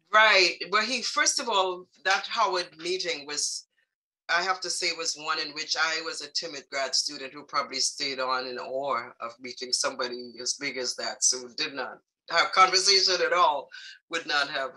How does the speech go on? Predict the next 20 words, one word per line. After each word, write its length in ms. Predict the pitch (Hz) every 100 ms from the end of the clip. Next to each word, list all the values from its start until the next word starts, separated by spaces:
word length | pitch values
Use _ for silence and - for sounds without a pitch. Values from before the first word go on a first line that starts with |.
| 147
had, 160 | 127
had 220 | 143 127
the 160 | - -
opportunity 760 | - 127 - 135 123 123 120 - _ - _ _ -
to 180 | 139
do 180 | 135 139
that, 340 | 131 127 117 - - -
but 240 | 127 127 -
just 260 | 127 -
admired 480 | 135 131 131 127 127
him 180 | 135 123
from 220 | - 123
a 80 | 117
distance, 560 | 123 - - 117 120
as 160 | 120 113
you 100 | 123
did 200 | 123 123
almost 400 | 117 117 123 127
all 120 | 123
of 100 | 123